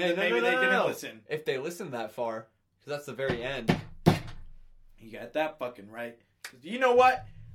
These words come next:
Speaker 2: I'm about to say it. We got a lot of fucking fake fans up in here. All right? You know who you are.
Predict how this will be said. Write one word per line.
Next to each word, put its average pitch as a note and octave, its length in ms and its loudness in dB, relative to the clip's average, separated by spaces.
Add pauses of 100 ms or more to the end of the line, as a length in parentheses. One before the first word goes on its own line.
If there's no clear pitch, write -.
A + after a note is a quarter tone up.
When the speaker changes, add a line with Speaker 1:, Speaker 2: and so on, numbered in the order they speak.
(180)
Speaker 2:
I'm E4 140 8
about C4+ 300 8
to G#3+ 40 -10
say A3+ 300 6
it. - 180 -8 (220)
We D4+ 120 4
got D#4 140 12
a B3 60 8
lot B3+ 240 12
of - 160 -4
fucking C4 300 6
fake A#3+ 300 6
fans A3+ 400 2
up - 120 -6
in C#3 80 -10
here. C3+ 260 -18 (240)
All F#3 100 2
right? A#3 260 6 (220)
You F4+ 200 0
know F#4 280 12
who E4+ 80 12
you D4+ 220 10
are. E3+ 220 2